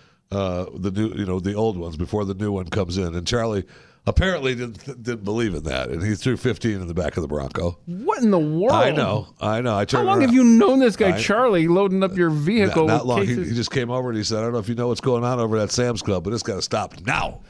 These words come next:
Speaker 2: <laughs> Wow.
Speaker 1: And so we went over there.
Speaker 2: Okay. <laughs>
Speaker 1: It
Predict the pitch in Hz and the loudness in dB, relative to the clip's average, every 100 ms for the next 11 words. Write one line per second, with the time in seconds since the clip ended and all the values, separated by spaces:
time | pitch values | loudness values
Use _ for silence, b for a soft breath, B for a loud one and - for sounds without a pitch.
0 | - - - 208 - - - - - - | -10 -10 -6 -8 -8 -14 -16 -16 -14 -4
1 | 123 113 - 123 117 143 139 90 90 92 | -4 -2 0 2 2 0 -2 -4 -6 -8
2 | _ _ _ - 156 - - 190 247 143 | _ _ _ -8 -6 -6 -4 -4 -2 -4